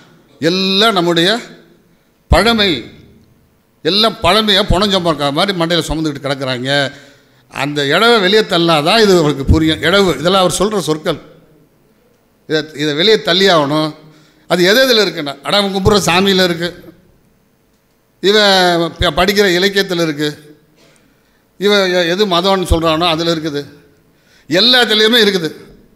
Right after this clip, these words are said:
அப்போ நான் என்ன செய்ய வேண்டியிருக்கு? நான் சொல்-, நான் வந்து கடவுளை வந்து வேண்டான்னு நான் சொல்றதுக்காக இதை ஆரம்பிக்கவே இல்லைடா. இந்த பிரச்சனையே கடவுளை பிரிச்சு பே-,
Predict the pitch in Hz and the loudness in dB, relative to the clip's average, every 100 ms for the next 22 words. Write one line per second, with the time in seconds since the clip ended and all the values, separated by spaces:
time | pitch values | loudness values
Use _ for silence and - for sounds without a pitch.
0 | _ _ _ _ _ _ _ - 180 202 | _ _ _ _ _ _ _ -16 -6 0
1 | 202 208 190 180 202 262 208 214 202 185 | 2 2 2 2 2 0 2 0 2 0
2 | 165 170 175 170 156 196 170 208 196 190 | 0 0 0 0 0 0 -2 -4 -2 -2
3 | 202 220 - 202 233 220 190 180 180 202 | -2 -4 -4 0 0 2 0 -4 -4 -4
4 | 165 - - _ 151 196 220 202 214 202 | -6 -12 -20 _ 0 2 2 0 0 -2
5 | 170 160 190 175 170 220 190 156 185 175 | 0 0 0 0 0 0 2 2 0 -2
6 | 185 170 160 151 147 - - - _ 156 | -2 -2 -2 -2 -4 -8 -20 -20 _ -8
7 | 202 202 185 220 240 233 240 240 190 214 | -4 -2 0 -2 0 0 0 0 0 2
8 | 214 175 185 190 180 180 - | 0 0 -4 -4 -6 -8 -20